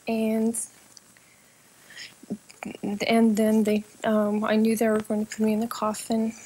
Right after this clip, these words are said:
and they took, um, a hand that had been cut off of a person and, um, performed sexual acts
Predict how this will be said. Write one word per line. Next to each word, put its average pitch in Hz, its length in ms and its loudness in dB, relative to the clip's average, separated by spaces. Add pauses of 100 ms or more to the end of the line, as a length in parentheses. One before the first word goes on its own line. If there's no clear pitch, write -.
(520)
and 226 200 2
they 233 100 2
took, - 560 -4
um, 226 380 -2 (380)
a 226 340 -4 (140)
hand 220 440 0
that 214 120 0
had 220 80 0
been 226 120 -2
cut - 220 -6
off 220 220 -8
of 233 160 -12
a 247 60 0
person 269 540 -4 (840)
and, 220 380 2 (120)
um, 220 420 0 (1300)
performed 220 520 0
sexual 233 500 0
acts 226 380 -2